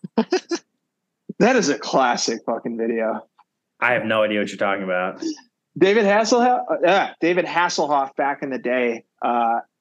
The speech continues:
Speaker 2: got absolutely shit-faced and, like, came home, or he was just drinking at home. But anyways, he wound up in,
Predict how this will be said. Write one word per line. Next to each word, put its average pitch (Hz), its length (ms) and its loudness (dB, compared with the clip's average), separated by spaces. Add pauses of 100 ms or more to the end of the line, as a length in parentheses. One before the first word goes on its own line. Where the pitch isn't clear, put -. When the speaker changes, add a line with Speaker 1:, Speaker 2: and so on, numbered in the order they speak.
(320)
Speaker 2:
got 135 360 2
absolutely 139 460 0
shit-faced 117 600 -2
and, - 200 -2
like, 113 240 0
came 127 400 2
home, 147 480 2 (640)
or 262 160 4
he 262 120 4
was 185 160 2
just 160 240 0
drinking 135 420 2
at 113 160 -4
home. 120 460 0
But 160 100 4
anyways, 160 360 2
he 147 80 -2
wound 165 320 2
up 151 260 -2
in, 143 500 -6